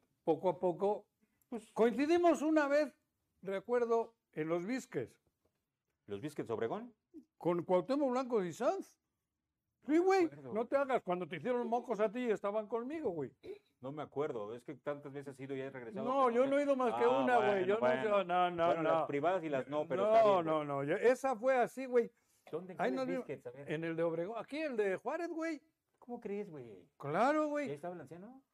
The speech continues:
Speaker 2: Digo, ¿ahí estabas tú con ellos?
Speaker 1: Estaba yo con ellos.
Speaker 2: ¿Y te,
Speaker 1: Y tú desde
Speaker 2: y
Speaker 1: una
Speaker 2: tú
Speaker 1: mesa.
Speaker 2: dándole de besos o qué?
Speaker 1: No, yo dándole besos no, tú querías
Speaker 2: ¿Yo quién?
Speaker 1: besitos.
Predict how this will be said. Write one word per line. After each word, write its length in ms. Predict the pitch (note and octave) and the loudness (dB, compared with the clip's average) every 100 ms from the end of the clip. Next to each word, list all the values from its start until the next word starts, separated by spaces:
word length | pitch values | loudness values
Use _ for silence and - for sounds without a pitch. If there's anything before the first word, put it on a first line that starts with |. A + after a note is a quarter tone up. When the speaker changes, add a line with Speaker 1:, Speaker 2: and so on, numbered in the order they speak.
| _ | _
Speaker 2:
Digo, 120 | B2 | -14
¿ahí 40 | D3 | -10
estabas 220 | E3+ D#3+ | -10 -12
tú 100 | D#3 | -16
con 120 | D3+ | -16
ellos? 220 | D3+ A3 B3 - _ | -18 -18 -20 -20 _
Speaker 1:
Estaba 340 | A#2 B2 A#3 C#4+ | -16 -4 0 0
yo 120 | D4 | 0
con 180 | A3+ G#3+ | -2 -2
ellos. 380 | C4+ C4+ B3+ A#3 - | -2 0 0 -2 -8
Speaker 2:
¿Y 80 | B2 G#2+ _ _ | -18 -18 _ _
te, 120 | - F3+ | -6 -4
Speaker 1:
Y 60 | E3+ | -4
tú 200 | B3+ D4 | -2 -2
desde 160 | A#3 | -2
Speaker 2:
y 40 | B3 | -2
Speaker 1:
una 100 | A#3+ | -2
Speaker 2:
tú 60 | |
Speaker 1:
mesa. 100 | A#3+ A3+ | -2 -4
Speaker 2:
dándole 220 | G3+ A#2+ | -6 -8
de 60 | |
besos 180 | E3+ F3 | -8 -12
o 60 | B2+ | -18
qué? 80 | C3 _ _ | -20 _ _
Speaker 1:
No, 320 | F#3 C#4+ D#4+ | -8 -2 0
yo 140 | D4+ C4+ | 0 0
dándole 360 | C#4+ C#4 C4+ | -2 -2 -2
besos 300 | C#4 C4+ C4+ A3 | -4 -4 -4 -4
no, 200 | G#3+ E3 | -6 -4
tú 400 | - F4 E4+ G#3 | 2 4 4 2
querías 360 | G3 G#3+ G#3+ | -2 0 0
Speaker 2:
¿Yo 40 | F3+ | 0
quién? 120 | D3 | -4
Speaker 1:
besitos. 420 | D#3+ A3 D#3+ D#3+ | -4 -6 -4 -6